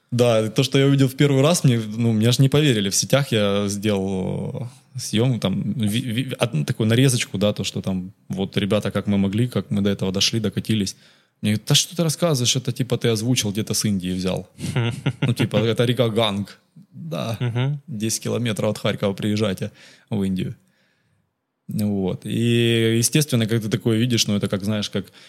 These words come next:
Speaker 1: человек, который, я не знаю, упал, лежит на дороге и просит помощи. Ну, как не подойти?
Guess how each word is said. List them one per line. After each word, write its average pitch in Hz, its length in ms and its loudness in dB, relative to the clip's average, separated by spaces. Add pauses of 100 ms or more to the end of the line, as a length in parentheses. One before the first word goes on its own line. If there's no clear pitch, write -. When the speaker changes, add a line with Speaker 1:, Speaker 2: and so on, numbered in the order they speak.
(180)
Speaker 1:
человек, 120 240 2
который, 101 320 0
я 98 60 0
не 98 80 0
знаю, 95 220 0
упал, 98 440 0
лежит 92 480 -4
на 101 200 -2
дороге 101 360 0 (320)
и - 60 -4
просит - 360 -2
помощи. 92 420 0
Ну, 98 140 -2
как 98 200 -4
не 95 80 -4
подойти? 92 440 -6